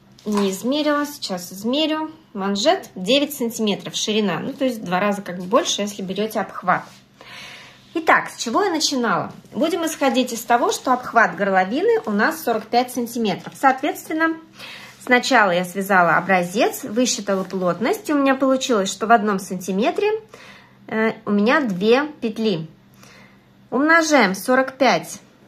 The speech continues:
сантиметров на две петли и получаем девяносто, девяносто петель.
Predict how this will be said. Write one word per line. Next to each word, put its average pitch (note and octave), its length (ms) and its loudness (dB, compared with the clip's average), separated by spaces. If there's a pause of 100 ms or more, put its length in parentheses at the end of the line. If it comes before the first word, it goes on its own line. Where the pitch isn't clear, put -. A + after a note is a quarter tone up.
(800)
сантиметров A3+ 880 0 (220)
на G3+ 180 2
две A3+ 320 2
петли G#3 580 -2 (880)
и G3+ 80 -4
получаем B3 720 0 (160)
девяносто, A3 880 2 (2500)
девяносто A#3 540 2
петель. G#3+ 480 -4